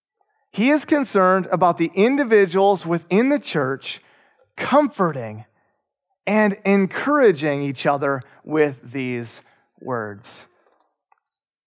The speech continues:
He says, notice what he says in verse eighteen,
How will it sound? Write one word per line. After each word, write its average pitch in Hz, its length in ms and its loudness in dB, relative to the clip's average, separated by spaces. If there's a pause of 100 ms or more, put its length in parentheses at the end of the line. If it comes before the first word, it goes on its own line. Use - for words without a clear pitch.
(600)
He 226 220 0
says, 190 560 2
notice 185 260 -2
what 240 60 2
he 247 60 -2
says 233 220 0
in 220 60 -6
verse 220 180 0
eighteen, 180 480 -4